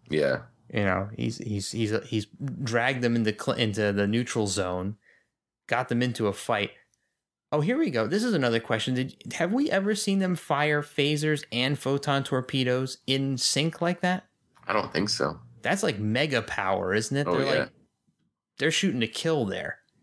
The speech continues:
Speaker 1: Mm-hmm.
Speaker 2: And they just did it again. Yeah, we got the, the Romulans are retreating, but pretty cool sh-, uh, scene there with the three ships. Um, hmm.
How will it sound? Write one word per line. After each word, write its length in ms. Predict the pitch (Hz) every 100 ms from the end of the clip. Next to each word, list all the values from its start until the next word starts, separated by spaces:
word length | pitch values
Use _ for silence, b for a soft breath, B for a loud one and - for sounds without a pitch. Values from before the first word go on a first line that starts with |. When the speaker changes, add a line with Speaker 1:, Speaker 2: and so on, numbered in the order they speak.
| -
Speaker 1:
Mm-hmm. 240 | 87 82 95
Speaker 2:
And 140 | 104 - - -
they 140 | 131
just 120 | 127 -
did 120 | 139
it 80 | 120
again. 440 | 113 120 104 95 - _ _ _ _ _ _ _ _ _ _ _ _ _ _ _ -
Yeah, 200 | 113 107
we 120 | 107
got 240 | 113 113 -
the, 400 | 107 101 98 - _ _ _ _ _ -
the 80 |
Romulans 560 | 110 120 139 127 120 110
are 60 | 110
retreating, 460 | 110 - 123 113 101
but 120 | - b b b
pretty 180 | 247 262
cool 280 | 254 214 185
sh-, 200 | - 175
uh, 280 | 165 156 139
scene 320 | - 202 156
there 160 | 110
with 160 | 101 101
the 80 | 101
three 240 | - 127
ships. 540 | - 139 113 - - - _ _ _ _ _ _ _ _
Um, 320 | 135 - - 113 _ _ _ _ _ _ -
hmm. 140 | 170